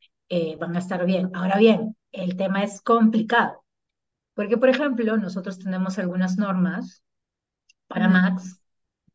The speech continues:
Speaker 1: eh, que ella no considera, porque además practica otra religión, etcétera. Nosotros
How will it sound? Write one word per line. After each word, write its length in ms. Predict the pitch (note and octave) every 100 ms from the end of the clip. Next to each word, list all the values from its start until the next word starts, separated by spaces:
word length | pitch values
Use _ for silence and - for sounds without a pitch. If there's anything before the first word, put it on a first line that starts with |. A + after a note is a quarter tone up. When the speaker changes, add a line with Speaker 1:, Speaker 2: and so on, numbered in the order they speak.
| _ _ -
Speaker 1:
eh, 320 | G3+ F#3 F#3
que 100 | G3+
ella 200 | G3 F#3+
no 280 | F#3 G3 G3+
considera, 760 | G#3 G3+ - A3 G3 E3+ F3+ B3 _ _
porque 200 | F3+ E3 E3+
además 300 | D#3+ E3 -
practica 380 | F3+ F3+ - E3+
otra 180 | E3 D3+
religión, 1000 | D3+ D3 - A#3 A3 A3 G#3+ G#3 G3+ F#3+
etcétera. 520 | F3+ G#3+ F#3+ G#3 A3
Nosotros 580 | F3+ F#3 F3+ F3+ F3+